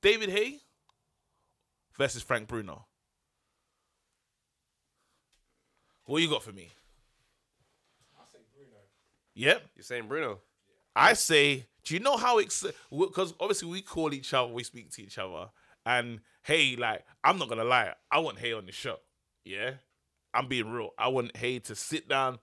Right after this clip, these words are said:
Speaker 1: with us. Yeah, but it is what it is. So Hay's probably in my mind. Yeah, s-, when he said, "Raw, who should we have for the fantasy fight?" I thought, "David Hay."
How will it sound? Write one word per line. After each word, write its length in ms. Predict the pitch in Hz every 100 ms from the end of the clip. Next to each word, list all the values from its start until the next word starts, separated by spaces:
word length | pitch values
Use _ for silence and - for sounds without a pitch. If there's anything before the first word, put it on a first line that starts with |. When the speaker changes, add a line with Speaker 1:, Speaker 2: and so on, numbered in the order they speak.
| _
Speaker 1:
with 200 | 117 113
us. 340 | 95 - - - _ _
Yeah, 280 | 95 120 139 _ _ _ -
but 260 | 135 - - -
it 100 | 131
is 140 | 139
what 140 | 120 113
it 60 |
is. 180 | - 95
So 140 | - 131 -
Hay's 220 | - 269 -
probably 320 | 226 226 208
in 80 | 202
my 120 | 196
mind. 380 | 226 190 - - _ _ _
Yeah, 300 | 104 123 156 190 _ _ _ _ _ -
s-, 160 | - -
when 120 | - 247
he 60 |
said, 180 | 202 196
"Raw, 140 | 220
who 140 | 170 262
should 140 | -
we 40 | 254
have 100 | 208
for 80 |
the 60 | 214
fantasy 380 | - - - 208
fight?" 260 | - 214 -
I 40 |
thought, 260 | - 240 - _ - _ _ _ _ _ _ _ _ _ _ _ _ _ _ _
"David 340 | - 784 740 554
Hay." 180 | 539 -